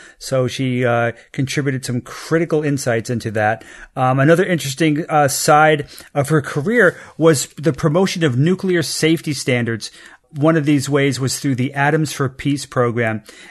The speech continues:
And she knew this well, of course, after doing so many years of research, uh, but she, al-, she also had some close calls.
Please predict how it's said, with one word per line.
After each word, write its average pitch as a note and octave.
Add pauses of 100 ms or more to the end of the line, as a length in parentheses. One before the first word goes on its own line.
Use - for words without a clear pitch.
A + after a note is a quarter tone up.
And C3+
she F#3+
knew G3
this E3
well, C#3+
of B2+
course, G3
after C#3+
doing C3
so D#3+
many D3
years C3
of A2+
research, C3+ (260)
uh, B2+
but C3+
she, D3+
al-, D3+
she -
also C#3
had C3
some C3
close B2+
calls. D#3+